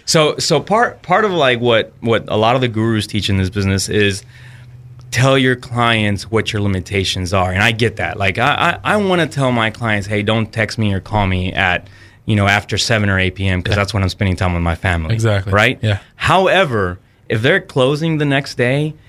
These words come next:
Speaker 1: if there, if there's something
Speaker 2: Yeah.
Speaker 1: that, something that is really important, you have to be there for them.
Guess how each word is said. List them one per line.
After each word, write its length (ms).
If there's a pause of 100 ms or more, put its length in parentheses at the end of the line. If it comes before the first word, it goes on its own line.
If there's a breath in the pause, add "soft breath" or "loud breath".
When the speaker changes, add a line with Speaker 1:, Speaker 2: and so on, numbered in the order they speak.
(140)
Speaker 1:
if 160
there, 180
if 180
there's 240
something 360
Speaker 2:
Yeah. 80
Speaker 1:
that, 220
something 320
that 160
is 240
really 360
important, 480
you 200
have 220
to 80
be 180
there 140
for 200
them. 140